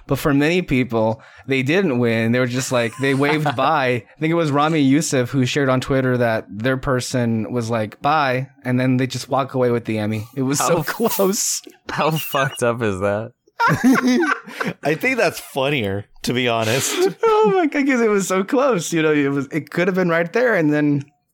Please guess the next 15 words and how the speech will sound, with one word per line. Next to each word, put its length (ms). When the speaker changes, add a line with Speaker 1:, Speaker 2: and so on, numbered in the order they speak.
Speaker 1:
nope, 300
they, 320
they 320
drive 260
away 400
with 160
your 100
Speaker 3:
It's 80
so 120
Speaker 1:
Emmy. 100
Speaker 3:
far. 320
They're 120
like, 180
"Bye, 260
Emmy." 340